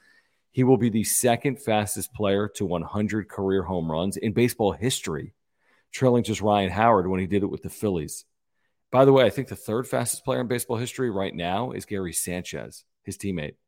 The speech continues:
remarkably. Um, Ha-Seong Kim tonight, by the way, one for five with an R B I as well. So all kinds of power in this game. Four home runs, three doubles, seven extra, extra base hits, um, four for ten with men in scoring position. I mean,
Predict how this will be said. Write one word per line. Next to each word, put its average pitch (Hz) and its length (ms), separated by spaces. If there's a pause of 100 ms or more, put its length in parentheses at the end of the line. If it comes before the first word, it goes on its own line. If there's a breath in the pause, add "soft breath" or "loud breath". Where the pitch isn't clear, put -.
(380)
remarkably. 90 760
Um, 87 220
Ha-Seong 120 340
Kim 117 180
tonight, 87 240
by 87 120
the 85 60
way, 80 120
one 82 180
for - 140
five 78 320 (580)
with 120 160
an 123 60
R 117 160
B 107 120
I 98 100
as 87 120
well. 90 140
So 104 360
all 131 160
kinds 127 300
of 98 80
power 92 260
in 78 60
this 78 140
game. 80 200
Four 117 200
home 113 200
runs, 98 360 (160)
three 98 160
doubles, - 400 (800)
seven 113 340
extra, - 340
extra 110 220
base 92 180
hits, 113 380 (640 soft breath)
um, 90 540 (120)
four 135 220
for 117 120
ten 120 200
with 104 140
men 107 100
in 101 60
scoring 120 300
position. 101 420 (180)
I 120 60
mean, 113 260